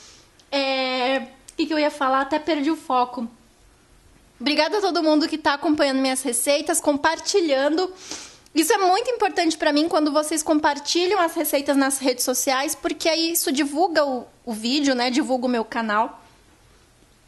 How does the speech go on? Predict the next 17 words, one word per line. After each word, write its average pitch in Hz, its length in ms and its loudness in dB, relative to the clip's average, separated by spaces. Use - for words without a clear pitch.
Muito, 302 340 4
muito, 311 280 4
muito 302 280 4
obrigada 254 420 0
de 254 80 -10
coração. 240 600 0
Tô 277 120 2
muito 302 240 4
feliz 311 360 0
em 285 120 4
ver 269 160 0
que 277 80 -6
vocês 269 220 -2
estão 269 180 0
curtindo 262 400 -2
as 254 100 -2
receitinhas. 285 800 -4